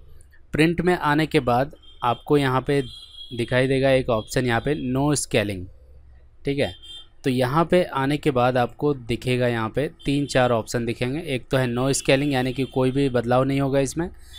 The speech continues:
यहाँ पे है fit sheet on one page, यानी कि इस पे अगर हम क्लिक करेंगे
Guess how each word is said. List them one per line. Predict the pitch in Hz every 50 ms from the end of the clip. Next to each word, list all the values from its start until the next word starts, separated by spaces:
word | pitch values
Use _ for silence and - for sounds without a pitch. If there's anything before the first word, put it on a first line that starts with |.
| - - - - - -
यहाँ | 135 139 143 139
पे | 135 160
है | 156 165 160
fit | - - - 170 175 170 - - 135
sheet | - - 156 151 151 160 151 - - - 147
on | 131 131 135 131
one | 131 135 131 123
page, | - 117 101 101 92 87 - - - - - - - - - - - - - 123
यानी | 127 135 139 156 156
कि | - 170 160 - -
इस | 147 135 -
पे | - - 180
अगर | 170 160 165 160
हम | 156 151 147
क्लिक | - 147 143 139 -
करेंगे | - 123 117 117 123 143 196